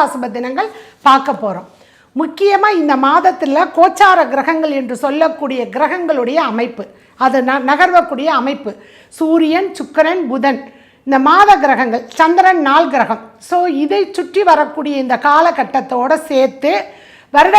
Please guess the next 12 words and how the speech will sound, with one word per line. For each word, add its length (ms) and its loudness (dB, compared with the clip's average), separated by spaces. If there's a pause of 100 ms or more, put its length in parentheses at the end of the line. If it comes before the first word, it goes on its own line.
கிரகமான 680 0
குரு, 320 0
சனி, 480 0
ராகு, 460 2 (140)
கேது 340 2
இவர்களையும் 640 0
இணைச்சு 340 -4 (100)
சொல்லக்கூடியது. 680 -4 (840)
அப்ப 140 2 (220)
இந்த 160 2 (100)
சூரியன், 420 0 (100)
செவ்வாய், 440 4